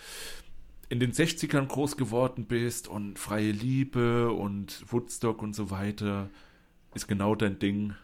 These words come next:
dann, äh, kannst du dir diesen Duft sehr schön draufknallen, während etwas anderes, also während etwas anderes dann knallt.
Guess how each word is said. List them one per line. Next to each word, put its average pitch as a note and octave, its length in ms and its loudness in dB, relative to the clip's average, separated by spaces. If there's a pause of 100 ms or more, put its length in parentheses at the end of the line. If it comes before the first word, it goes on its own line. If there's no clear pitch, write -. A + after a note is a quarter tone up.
(120)
dann, F2 320 -4
äh, E2+ 300 -6 (340)
kannst F#2 200 -4
du G#2+ 60 -2
dir G2+ 400 2 (160)
diesen C#3+ 260 2
Duft F#2 260 0
sehr A2 180 6
schön A2 420 2 (400)
draufknallen, G2 800 0 (1160)
während G2 320 6
etwas F#2+ 260 0
anderes, F2+ 520 -4 (540)
also E2+ 360 -6
während F#2 300 -2
etwas F2 340 -2
anderes G#2+ 320 -4
dann D#2+ 140 -4
knallt. E2 460 -6